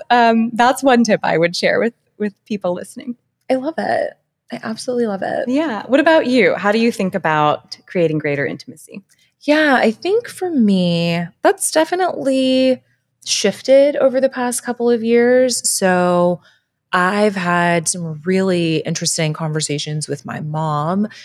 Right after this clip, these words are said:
Speaker 2: who I love. She's the most phenomenal woman on the planet. But I realized that a lot of times when I would come home for the holidays, there would be this awkward, unspoken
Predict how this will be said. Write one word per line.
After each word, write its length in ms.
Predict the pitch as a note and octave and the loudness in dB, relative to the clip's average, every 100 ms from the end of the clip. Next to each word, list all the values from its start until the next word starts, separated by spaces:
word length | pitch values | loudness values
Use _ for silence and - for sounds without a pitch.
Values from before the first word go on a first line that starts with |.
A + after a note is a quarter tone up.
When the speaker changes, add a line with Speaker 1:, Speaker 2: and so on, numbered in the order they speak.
| - _ _ - | -20 _ _ -6
Speaker 2:
who 320 | F3 D#3+ D#3 - | -4 -2 -2 -2
I 60 | E3 | -2
love. 580 | E3+ F3 D#3+ F3 F#3+ | -2 -2 0 -2 -4
She's 180 | - F3 | -6 -8
the 60 | E3 | -6
most 240 | D#3+ - | -6 -6
phenomenal 640 | - F3 F3+ E3+ G3+ F#3+ E3 | -8 -8 -4 -4 -2 -2 -2
woman 360 | D#3 F3 E3 - | -4 -4 -4 -4
on 100 | E3 | -8
the 100 | D3 | -8
planet. 600 | - G#3 C4+ F#3+ D#3+ - | -4 -2 2 2 0 0
But 360 | D#3+ D#3+ D3+ - - _ _ - | 0 2 0 -4 -16 _ _ 0
I 100 | F3+ | 0
realized 840 | E3+ F#3 B3 F#3 D#3+ D#3+ D#3+ - | 2 2 2 2 2 0 -2 0
that 360 | D#3 D#3 D3+ - | 0 2 0 -2
a 80 | E3+ | 0
lot 200 | E3 F#3 | 2 2
of 100 | F3+ | 0
times 220 | E3+ E3 | -2 -2
when 100 | D#3+ | -2
I 80 | D#3 | -2
would 100 | D3+ | -4
come 140 | D#3+ | -4
home 260 | D#3 D#3 D#3 | -2 -4 -4
for 100 | D#3 | -6
the 80 | D3+ | -6
holidays, 680 | E3 F3+ F#3 E3+ D#3+ D3+ | -2 0 2 0 0 -2
there 180 | - D#3+ | -2 -4
would 180 | D#3 D3 _ | -6 -10 _
be 320 | E3+ F#3 A#3 | -6 -2 -2
this 500 | A3 G3 F#3+ F#3 - - | -2 0 0 0 -4 -2
awkward, 600 | D3+ D#3 - A#3+ B3 B3+ - | 0 0 0 0 2 2 0
unspoken 1080 | E3+ F3 - - E3 D#3+ E3+ D#3+ D#3 D#3 | -4 -4 -6 -4 -4 -4 -4 -2 -4 -6